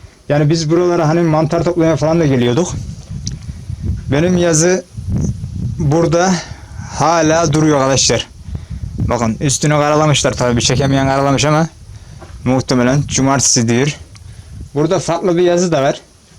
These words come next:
Şunu kapatayım. <laughs> Buraya çocuk şey yapmış arkadaşlar. Bu çocuğu da biliyorum ben. Bu çocuk bu köyden, üst köyden. <laughs> "Buraya yazı yazanın" demiş. <laughs> Neyse. Ben bunu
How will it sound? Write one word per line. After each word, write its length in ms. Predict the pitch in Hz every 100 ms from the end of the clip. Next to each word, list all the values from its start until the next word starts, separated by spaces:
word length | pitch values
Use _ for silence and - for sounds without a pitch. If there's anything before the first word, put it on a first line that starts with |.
| - - - -
Şunu 260 | - 151
kapatayım. 560 | 156 147 160 151 156 185 -
<laughs> 1400 | - - - - - - - - - - - 107 - 139
Buraya 200 | 143 151
çocuk 320 | 151 143 147
şey 180 | 160 151
yapmış 280 | 135 117
arkadaşlar. 460 | 117 120 - 113 107
Bu 60 | 123
çocuğu 300 | 139 147 143
da 140 | 123
biliyorum 300 | 131 143 120
ben. 120 | 110
Bu 40 | 107
çocuk 260 | 127 143 -
bu 200 | 120 120
köyden, 420 | 135 120 123 147 -
üst 200 | 143 -
köyden. 340 | 127 117 143 117 117 104 -
<laughs> 340 | - - -
"Buraya 420 | 117 123 135 147
yazı 360 | 151 117 127 135
yazanın" 520 | 143 139 143 143 135
demiş. 340 | 127 160 147 - - - - - - -
<laughs> 680 | - 131 131 - - - -
Neyse. 600 | 156 175 - 139 101 - - 139
Ben 260 | 143 175
bunu 120 | 185